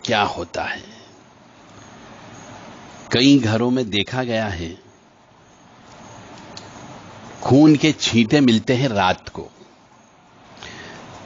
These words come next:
जब सवेरे उठते हैं तो पता लगता है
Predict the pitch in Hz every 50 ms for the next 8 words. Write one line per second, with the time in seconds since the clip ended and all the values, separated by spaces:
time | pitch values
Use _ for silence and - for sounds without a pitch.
0 | - - - - - 95 107 117 110 - - - 110 101 120 127 123 135 127 -
1 | 110 104 - - - 139 131 117 123 120 - 123 101 - - - 117 117 113 107
2 | 95 - - 117 113 107 101 98 92 85